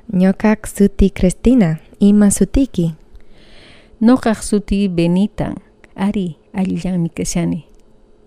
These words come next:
Speaker 1: Kunan ñoqanchis Nueva Yorkpi kashanchis, ichaqa kan mana pasaqchu Nueva Yorkpi tiyanki, Ricky?
Speaker 2: Ari, kunallanmi kashani kaypi, pasaqqa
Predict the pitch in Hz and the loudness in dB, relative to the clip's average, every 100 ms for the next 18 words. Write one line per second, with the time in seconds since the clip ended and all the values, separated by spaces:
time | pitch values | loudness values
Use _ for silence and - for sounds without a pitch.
0 | - - - - _ - _ _ _ _ | -20 -20 -20 -20 _ -20 _ _ _ _
1 | _ _ _ _ - 254 302 269 233 - | _ _ _ _ -2 0 4 4 4 2
2 | 208 208 - 240 240 220 208 202 190 185 | 2 2 2 0 0 -2 -2 0 0 0
3 | 180 196 226 - - 175 - 165 220 226 | 0 0 0 -4 -8 -6 -6 -2 2 2
4 | 233 - 160 - - - _ - 190 - | 2 0 -4 -4 -14 -20 _ -6 -4 -2
5 | 196 - 196 - 214 214 214 208 - 185 | -4 -2 -4 -2 2 4 6 4 0 -2
6 | 180 196 214 220 214 190 - 196 196 - | 0 2 2 0 -2 -4 -2 -4 -6 -8
7 | - 170 175 170 165 165 185 - - 165 | -4 -2 0 0 0 0 -2 -4 -6 -4
8 | - 175 247 220 - 160 160 - 175 147 | -2 0 0 0 -2 -2 -2 -2 -8 -10
9 | - - - - - _ _ - 196 196 | -14 -20 -20 -20 -20 _ _ -2 0 0
10 | 175 175 - - _ _ - - 202 196 | -2 -4 -10 -20 _ _ -20 -8 -4 -2
11 | 196 185 190 190 180 180 175 180 180 170 | -2 -2 0 0 -2 -4 -4 -2 -4 -4
12 | 185 202 208 175 - _ - 170 - 185 | -2 -2 -2 -12 -16 _ -4 -2 -2 -4
13 | 185 - 202 233 | -4 -6 -6 -6